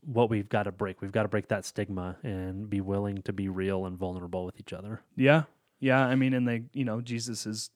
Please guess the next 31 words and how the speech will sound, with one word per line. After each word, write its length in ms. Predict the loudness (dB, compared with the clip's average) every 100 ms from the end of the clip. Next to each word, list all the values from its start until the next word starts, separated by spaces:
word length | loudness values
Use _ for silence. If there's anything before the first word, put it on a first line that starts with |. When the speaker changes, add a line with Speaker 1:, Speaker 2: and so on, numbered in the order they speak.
| -10
Speaker 2:
called 260 | -2 -2
the 80 | -2
great 240 | -4 -4 -4
physician 600 | -8 -6 -4 -6 -8 -8
at 140 | -6
one 180 | -6 -6
point, 260 | -4 -4 -4
right, 160 | -4
in 120 | -6
Scripture. 440 | -8 -6 -6 -6 -8
So, 300 | -6 -8 -8 _ -20 -20 -20 -20 _
again, 320 | -2 4 4
that 200 | 4 -2
healing, 580 | 2 4 4 4 2 -2 -6 _ _
healing 380 | -2 4 6 6
nature. 400 | 4 2 2 0
And 80 | 0
if 160 | 2
we 160 | 6 8
are 180 | 8 8
the 120 | 4
body 400 | 4 4 4 -2
of 220 | -4 -8 -6
Christ, 400 | 0 0 0 -4
if 180 | -6 -6
you 100 | -4
will, 280 | -2 0 0
as 160 | -2
the 80 | -6
church, 540 | -4 2 4 4 -2 -12 -18 -20 -20 _
um, 480 | -6 -2 -2 -2 -6